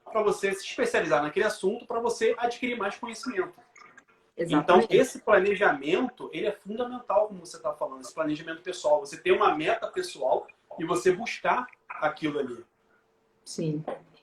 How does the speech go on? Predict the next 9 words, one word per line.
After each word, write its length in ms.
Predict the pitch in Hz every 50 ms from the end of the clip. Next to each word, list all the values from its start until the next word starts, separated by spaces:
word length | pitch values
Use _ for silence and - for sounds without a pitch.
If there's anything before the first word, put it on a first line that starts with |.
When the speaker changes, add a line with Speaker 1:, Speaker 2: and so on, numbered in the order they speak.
| _ _ - -
Speaker 2:
concordo. 560 | - 202 226 220 - 160 151 165 160 165 165 - - - - - - - _ _ _ _ _ _ -
Até 220 | - - - 208 220
a, 260 | 240 254 254 240 226 -
a 100 | 233 233
Michele 540 | 240 247 247 - - 220 214 214 214 214
perguntou 540 | - 208 214 240 - 208 202 208 - 190 185
aqui, 360 | 185 185 - - - 262 254
olha, 320 | 214 175 160 151 151 147 160 160 - - - _ _ _ _ _ _ _ _ _
é, 360 | 190 180 175 175 170 170 175